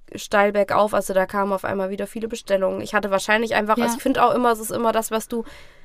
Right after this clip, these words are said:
Speaker 1: ausstrahlst, das ziehst du ja irgendwie wieder
Speaker 2: Auf
Speaker 1: an. Das
Speaker 2: alle
Speaker 1: heißt, ich hatte
Speaker 2: Fälle.
Speaker 1: wieder richtig Bock und
Speaker 2: Mhm.
Speaker 1: dementsprechend kam auch wieder viel. Das ging dann noch so ein halbes Jahr gut.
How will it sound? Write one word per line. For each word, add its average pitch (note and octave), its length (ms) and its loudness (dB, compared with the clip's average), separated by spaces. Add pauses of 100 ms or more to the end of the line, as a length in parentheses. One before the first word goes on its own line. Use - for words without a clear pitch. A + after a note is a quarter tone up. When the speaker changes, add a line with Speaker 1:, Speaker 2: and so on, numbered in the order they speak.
(420)
Speaker 1:
ausstrahlst, A#3+ 720 4
das A3+ 140 -6
ziehst - 280 -4
du A#3 60 0
ja G3+ 140 6
irgendwie G3+ 420 0
wieder G3 160 6
Speaker 2:
Auf F#3 80 6
Speaker 1:
an. G3 80 2
Das - 180 2
Speaker 2:
alle A3 60 6
Speaker 1:
heißt, G#3 160 2
ich F3 120 2
hatte A3 120 4
Speaker 2:
Fälle. A3 100 2
Speaker 1:
wieder G#3 220 2
richtig A3 360 -6
Bock A#3+ 220 4
und A3+ 100 0
Speaker 2:
Mhm. - 100 -4
Speaker 1:
dementsprechend A3 600 6
kam G#3 240 2
auch A#3+ 120 -4
wieder B3 180 -2
viel. C4 340 -4 (1500)
Das - 120 -12
ging A#3 140 0
dann G#3+ 120 4
noch G3+ 120 4
so - 120 -4
ein G3 80 -4
halbes A3+ 280 0
Jahr A3 120 -2
gut. C#4+ 440 0